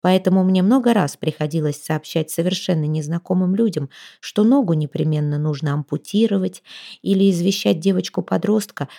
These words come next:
что её отец умер. Мне всегда было очень тяжело, когда случалось нести такие вести. Она отрывисто, принуждённо хохотнула дважды.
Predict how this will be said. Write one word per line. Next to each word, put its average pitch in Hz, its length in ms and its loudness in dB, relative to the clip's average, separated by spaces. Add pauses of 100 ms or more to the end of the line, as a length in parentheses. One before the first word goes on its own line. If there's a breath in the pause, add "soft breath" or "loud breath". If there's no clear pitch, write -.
что - 240 -6
её 156 240 0
отец 196 460 -2
умер. 170 440 -2 (440)
Мне 165 180 2
всегда 156 340 0
было 165 180 4
очень 180 260 2
тяжело, 208 420 4
когда 139 300 -4
случалось 160 540 -2
нести 170 300 -2
такие 170 420 0
вести. 175 480 0 (520 loud breath)
Она 151 240 2
отрывисто, 170 500 2
принуждённо 156 640 2
хохотнула 170 760 0
дважды. 139 580 -6